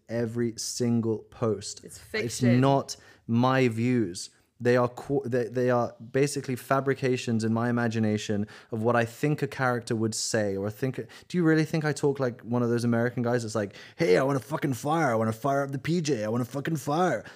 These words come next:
Speaker 1: I don't speak like that. Everything, everything is an impersonation. Everything is a satire. Everything is my, uh, weird interpretation of what I think a character would be like. So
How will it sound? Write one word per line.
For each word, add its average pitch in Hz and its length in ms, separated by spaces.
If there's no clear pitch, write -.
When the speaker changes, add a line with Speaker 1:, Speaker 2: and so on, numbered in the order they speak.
Speaker 1:
I 131 60
don't 165 100
speak 185 340
like 127 180
that. 78 200
Everything, 151 640
everything 151 380
is 135 80
an 139 80
impersonation. 127 680
Everything 127 600
is 120 180
a 113 60
satire. 117 500
Everything 117 640
is 107 340
my, 123 640
uh, 117 240
weird 123 520
interpretation 123 680
of 110 80
what 117 140
I 120 60
think 120 200
a - 40
character 110 340
would 110 120
be 117 100
like. 90 220
So 110 400